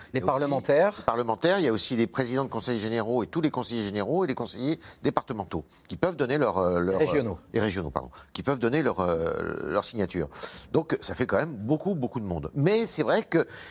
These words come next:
Speaker 2: y a beaucoup, et là c'est un très bon exemple que vous avez montré dans votre reportage, maire de petites communes,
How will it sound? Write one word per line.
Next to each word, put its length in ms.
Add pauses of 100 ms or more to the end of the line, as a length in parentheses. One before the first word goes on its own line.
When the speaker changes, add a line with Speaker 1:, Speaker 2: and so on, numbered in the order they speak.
(100)
Speaker 2:
y 100
a 200
beaucoup, 440
et 80
là 160
c'est 240
un 80
très 200
bon 140
exemple 540
que 140
vous 160
avez 160
montré 320
dans 120
votre 220
reportage, 540 (360)
maire 220
de 80
petites 400
communes, 600